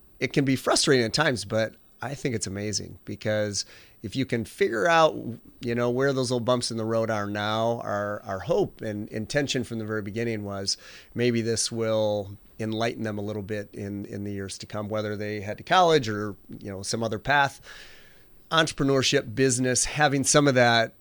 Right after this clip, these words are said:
expertise and some of that experience, I think can be helpful in anything. You could be,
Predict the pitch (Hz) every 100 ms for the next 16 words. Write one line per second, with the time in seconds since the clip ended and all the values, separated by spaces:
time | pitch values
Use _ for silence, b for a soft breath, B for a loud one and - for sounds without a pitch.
0 | - 127 120 - 117 - 120 123 123 117
1 | 110 107 - 117 113 110 104 - 113 117
2 | 120 107 110 - 107 104 113 - 110 104
3 | 110 117 98 92 117 123 117 117 120 120
4 | 120